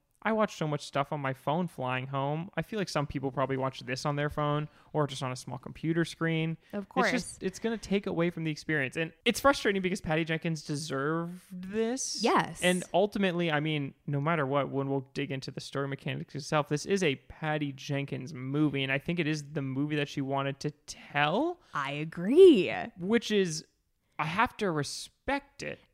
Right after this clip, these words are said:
Speaker 2: And
Speaker 1: at
Speaker 2: I,
Speaker 1: the end of the day.
Speaker 2: the thing is that I don't really find it troubling, and I feel like that is where we
Speaker 1: The, what do you mean? The
Speaker 2: differ.
Speaker 1: movie, what do you mean troubling?
Speaker 2: I don't find the, the, I, 'cause I agree with you. I think
Speaker 1: Mm.
Speaker 2: that this is, like, a very Patty Jenkins movie. This is the movie that she wanted.
Speaker 1: Yeah,
Speaker 2: Like,
Speaker 1: for
Speaker 2: I,
Speaker 1: sure.
Speaker 2: I can see her being like,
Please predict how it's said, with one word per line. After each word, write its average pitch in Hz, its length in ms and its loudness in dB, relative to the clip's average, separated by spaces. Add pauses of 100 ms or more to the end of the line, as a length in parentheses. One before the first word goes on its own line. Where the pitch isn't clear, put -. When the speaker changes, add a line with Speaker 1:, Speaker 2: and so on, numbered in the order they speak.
Speaker 2:
And 285 140 2
Speaker 1:
at 170 80 6
Speaker 2:
I, - 40 4
Speaker 1:
the 180 100 4
end 170 100 0
of 151 80 -2
the 147 80 0
day. 170 500 -4
Speaker 2:
the 311 60 -14
thing 359 280 -4
is 359 180 0
that 311 180 0
I 269 120 2
don't 233 440 0
really 240 340 -2
find 220 380 -4
it 165 160 -6
troubling, 117 560 -2
and 175 100 -4
I 180 60 0
feel 214 160 0
like 185 220 0
that 185 200 6
is 185 140 4
where 165 240 2
we 175 260 0
Speaker 1:
The, 180 120 6
what 185 180 4
do 185 80 4
you 196 60 6
mean? 196 80 4
The 151 40 -6
Speaker 2:
differ. 160 260 2
Speaker 1:
movie, 156 680 2
what 165 140 2
do 156 60 2
you 147 60 0
mean 139 180 -4
troubling? - 460 -4
Speaker 2:
I 220 120 4
don't 277 240 0
find 196 580 0
the, 160 640 0
the, 170 140 2
I, 160 220 -2
'cause 175 140 -4
I 185 100 2
agree 175 280 0
with 147 140 -4
you. 147 100 -2
I 127 120 -2
think 170 220 -2
Speaker 1:
Mm. 160 60 -2
Speaker 2:
that 160 160 -4
this 160 260 -2
is, 170 180 -2
like, 147 280 -4
a 156 60 -4
very 127 300 -6
Patty 170 300 -2
Jenkins 196 320 -2
movie. 180 260 2
This 175 240 0
is 190 100 -2
the 175 60 -6
movie 170 220 0
that 170 120 -4
she 170 120 -4
wanted. 160 160 0
Speaker 1:
Yeah, 151 80 2
Speaker 2:
Like, 160 140 -2
Speaker 1:
for 180 40 2
Speaker 2:
I, 190 40 0
Speaker 1:
sure. 160 140 -2
Speaker 2:
I 185 80 2
can 208 160 2
see 269 260 2
her 170 220 0
being 165 240 -2
like, 151 180 -4